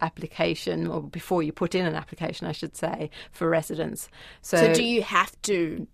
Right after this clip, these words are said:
Speaker 2: ex-, do the expression of interest before?
Speaker 1: That's right. For a
Speaker 2: Okay.
Speaker 1: skilled migrant category, um, application, you have to put in an expression of interest, and, um,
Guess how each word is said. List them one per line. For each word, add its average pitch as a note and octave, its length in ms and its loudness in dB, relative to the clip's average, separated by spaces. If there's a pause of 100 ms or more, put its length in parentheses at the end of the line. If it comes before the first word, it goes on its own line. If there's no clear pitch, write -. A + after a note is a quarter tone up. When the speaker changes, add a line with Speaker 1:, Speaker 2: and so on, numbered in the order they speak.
Speaker 2:
ex-, - 360 0 (220)
do F#3 180 0
the F3+ 180 0
expression - 420 -8
of - 120 -14
interest - 360 -8
before? - 640 -6
Speaker 1:
That's F#3+ 260 2
right. E3+ 180 4
For F#3+ 120 -2
a - 20 4
Speaker 2:
Okay. F3+ 80 -2
Speaker 1:
skilled G3+ 300 4
migrant F3 760 2 (240)
category, E3 540 -2 (200)
um, D3+ 520 -2
application, D#3+ 720 -6
you E3 160 0
have E3+ 320 -4
to E3 300 4 (420)
put F#3+ 260 2
in E3 200 2
an D#3+ 160 -2
expression G3 480 -2
of - 100 -8
interest, D#3 760 -8 (500)
and, D3+ 680 0 (120)
um, D#3 420 2